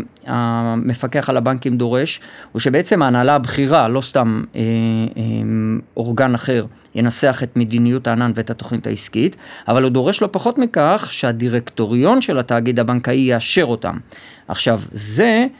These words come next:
ברמה הגנרית, ברמת המדיניות, אבל יש גם שירותי מחשוב ענן ספציפיים, שדורשים את אישורו של הדירקטוריון, וכולם בעצם דורשים את, אה, את אישור ההנהלה הבכירה.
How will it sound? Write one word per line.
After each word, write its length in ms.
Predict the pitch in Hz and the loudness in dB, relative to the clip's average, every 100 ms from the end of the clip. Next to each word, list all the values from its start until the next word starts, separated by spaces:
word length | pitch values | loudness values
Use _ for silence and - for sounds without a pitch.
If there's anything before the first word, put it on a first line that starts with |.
| - _ _ | -20 _ _
ברמה 560 | 117 123 120 135 147 139 | -2 0 2 4 4 2
הגנרית, 640 | 113 117 139 139 110 - | 2 2 4 2 0 -2
ברמת 420 | 110 110 127 117 | -2 0 0 0
המדיניות, 800 | 110 104 104 113 107 107 110 185 | -4 -4 -4 -2 -2 0 0 0
אבל 560 | - 107 110 202 233 240 | 0 -2 2 4 4 2
יש 400 | - 127 170 190 | 0 2 0 0
גם 220 | 143 165 196 | 0 0 0
שירותי 640 | - 139 123 123 185 190 | -2 -2 -2 0 0 0
מחשוב 440 | 139 - 185 165 | -2 -2 -2 0
ענן 260 | 131 151 175 | 0 0 -2
ספציפיים, 760 | 175 - 123 175 185 240 269 254 - - - _ - | -4 -8 -4 -2 0 0 0 -2 -10 -20 -20 _ -8
שדורשים 640 | - 131 135 - 214 156 - 185 | -2 0 0 2 4 2 2 0
את 120 | - | 2
אישורו 340 | 131 147 135 | -2 0 0
של 160 | 147 127 | 0 0
הדירקטוריון, 840 | 117 113 110 - 107 113 151 285 311 - - - | 0 0 -2 -2 0 2 4 2 0 -8 -20 -14
וכולם 360 | - 135 170 | -2 2 4
בעצם 280 | 156 151 143 | 4 2 0
דורשים 360 | 120 113 147 139 | 0 -2 0 0
את, 180 | 123 120 | 0 -2
אה, 400 | 113 113 113 113 | 0 0 -2 -4
את 140 | 113 | -8
אישור 360 | 120 - 123 117 | -6 -2 0 2
ההנהלה 800 | 110 107 107 - 113 113 113 | 0 -2 -4 -4 -2 0 0
הבכירה. 400 | 110 - 107 95 | -2 -4 -10 -8